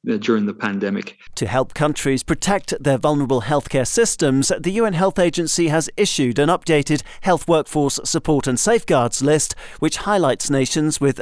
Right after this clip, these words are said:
Speaker 2: low numbers of qualified staff. Mechanisms also exist for governments or other individuals to notify W H O if they're worried about the behaviour of recruiters.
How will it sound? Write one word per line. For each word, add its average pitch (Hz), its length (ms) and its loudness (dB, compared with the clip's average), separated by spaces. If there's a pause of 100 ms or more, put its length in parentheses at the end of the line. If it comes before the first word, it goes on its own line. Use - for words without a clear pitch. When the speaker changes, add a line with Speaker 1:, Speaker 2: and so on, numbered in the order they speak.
Speaker 2:
low 151 180 2
numbers 151 480 0
of - 100 -6
qualified 120 520 0
staff. 143 480 -2 (320)
Mechanisms 131 640 0
also 175 380 0
exist 113 420 -2
for 127 80 -4
governments 135 480 0
or 127 160 -2
other 170 160 0
individuals 135 680 0 (260)
to 180 100 0
notify 156 560 0
W 120 320 0
H - 180 -2
O 139 160 2 (180)
if 143 160 -2
they're 160 140 0
worried 147 380 0
about 123 240 0
the 147 80 -6
behaviour 131 560 -4
of 120 120 -4
recruiters. - 680 -4